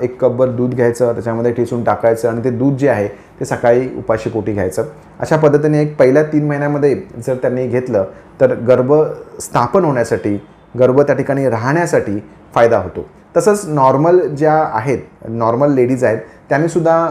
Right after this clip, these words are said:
जर हे सेवन केलं, म्हणजे ज्यांना काही प्रॉब्लेम नाही आहे पण गर्भ व्यवस्थित स्थापित व्हावा यासाठीसुद्धा नॉर्मल, अ, लेडीजनी, प्रेग्नंट, अ, लेडीजनीसुद्धा हे वटांकुराचं सेवन हे करता येतं. तर अशा पद्धतीने वटांकुरचा सुद्धा उपयोग होतो. आता वडाचं चीक जे आहे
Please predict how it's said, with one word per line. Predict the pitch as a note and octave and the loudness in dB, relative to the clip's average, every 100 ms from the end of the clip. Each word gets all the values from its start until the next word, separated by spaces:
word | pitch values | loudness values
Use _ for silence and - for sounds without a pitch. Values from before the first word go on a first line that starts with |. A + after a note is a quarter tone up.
| A#2 C3 | -4 0
जर | D3 | 0
हे | C3+ C#3 | 2 0
सेवन | D3 C3+ A#2 B2+ | 0 2 2 2
केलं, | C#3 A2 | 2 0
म्हणजे | F2+ G2+ A2 | 0 -2 -4
ज्यांना | A#2 B2+ | -2 -2
काही | C3 C3+ | -2 0
प्रॉब्लेम | A2 A2 C#3 | 2 2 2
नाही | C#3+ B2+ | 0 0
आहे | B2 | 0
पण | C3+ | 0
गर्भ | B2 A#2 C3+ | 0 2 2
व्यवस्थित | C3 A#2+ A#2 C3+ | 2 2 0 -10
स्थापित | - A2+ - C3 A#2+ | -4 -4 -2 -4 0
व्हावा | A#2+ C3 G2+ - - - | 2 2 0 -4 -18 -4
यासाठीसुद्धा | C3 D3+ D3+ D#3 D3+ D#3 D#3 C#3 C3 | -2 -2 -4 -2 2 2 2 -4 -6
नॉर्मल, | B2 A#2+ C3 D3 D3 | -2 -2 0 -2 -2
अ, | B2 A#2+ | -2 0
लेडीजनी, | A#2+ A#2+ B2 C3 B2+ | 2 0 -2 -2 -4
प्रेग्नंट, | B2+ A2+ B2 C3+ - - A#2+ | 0 0 0 -4 -6 -6 2
अ, | A#2 | 4
लेडीजनीसुद्धा | A2+ A#2 C3 C#3 C#3 C3 G#2+ - - - - D#3 | 4 2 0 -4 -6 -2 -2 -4 -18 -20 -6 2
हे | |
वटांकुराचं | C#3+ C3 C#3+ C#3+ D3 C#3+ D3+ | 4 4 0 0 0 0 -2
सेवन | C#3+ A#2+ B2+ | 0 0 -2
हे | B2+ | -4
करता | D3+ B2 - | -2 -2 0
येतं. | F2 - - - - - - | -2 -4 -14 -16 -20 -20 0
तर | D#3 | 2
अशा | C3+ E3+ | 4 4
पद्धतीने | E3 E3 D#3+ E3+ | 4 2 2 2
वटांकुरचा | C#3+ C3+ C#3+ D3 D3 | 2 2 -2 -4 -6
सुद्धा | D3 C3+ C#3 | -4 0 0
उपयोग | C3 C3+ | 2 -2
होतो. | B2 C3 B2+ - - | -2 -4 -6 -12 -6
आता | C#3 E3+ | 2 6
वडाचं | C#3+ D3+ D#3 | 6 4 2
चीक | F#3 - G#3 | -4 -2 -4
जे | F#3 F3+ | 0 0
आहे | B2 B2 | 0 -2